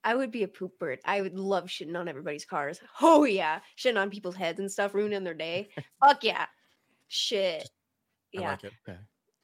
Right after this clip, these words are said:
Speaker 3: Um, so I'm out, I'm all out of, like, normal interview questions 'cause you answered pretty much everything before I could even ask them for the most part. So now you're just gonna get hit with weird question after weird question.
Speaker 1: Okay.
Speaker 3: Okay.
Speaker 2: Rapid
Speaker 3: Uh,
Speaker 2: fire.
Speaker 3: rapid fire. Who wins in a fight?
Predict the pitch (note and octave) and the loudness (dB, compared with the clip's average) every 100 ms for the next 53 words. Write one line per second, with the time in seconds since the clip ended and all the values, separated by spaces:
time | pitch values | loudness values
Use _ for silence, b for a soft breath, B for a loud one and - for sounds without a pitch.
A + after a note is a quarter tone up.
0 | _ _ _ _ _ _ A2+ A2 A2 - | _ _ _ _ _ _ -6 -6 -8 -16
1 | _ - E3+ D3+ G3 C#4+ D#3 F#3 F#3 A#3 | _ 2 6 8 8 8 6 6 6 4
2 | C3 C#3+ B2 B2+ A#2 A2 G#2 C3+ A#2+ A#2 | 4 4 4 2 0 -2 -6 -8 -6 -4
3 | A#2+ A2+ - _ B2 A#2+ C#3 D3 C3 D#3+ | -4 -6 -12 _ -6 -2 2 2 2 -2
4 | G#2+ G2+ - A2+ G#2+ A2+ - A2 G#2+ G#2+ | -8 -10 -8 -6 -6 -6 -6 -6 -6 -8
5 | G#2 A2 A2+ G#2+ F#2 A2 - A#2 A2 A2 | -8 -6 -4 -6 -6 -8 -2 0 0 -2
6 | A2 G#2 F#2+ G2 - B2+ B2+ - B2+ B2+ | -8 -8 -10 -12 -8 -6 -6 -6 -6 -2
7 | C3 - D#3 D#3+ b b _ D#3 D#3 D#3+ | 0 0 0 -2 b b _ 0 6 8
8 | G3 F#3+ D#3+ C3+ B2+ B2+ G2+ G#2+ A#2 G#2+ | 8 4 2 0 0 -2 -6 -6 -6 -2
9 | A#2 - G#2+ G#2+ G2 G2+ - F#2+ F2 E2+ | -2 -2 -6 -6 -10 -10 -8 -10 -10 -20
10 | _ _ _ _ B3+ B3+ A3+ _ _ _ | _ _ _ _ 0 0 -4 _ _ _
11 | _ _ _ - A#2 F2 F#2+ F2+ B2 A#2+ | _ _ _ -2 0 -2 -2 0 2 0
12 | A2 D2 - _ B2+ B2+ A#2+ A#2+ G2 F2 | -2 -8 -20 _ -2 0 -2 -2 -4 -6
13 | - - E3 F3 D3+ C#3 C#3 A2 | -6 0 2 4 2 2 2 0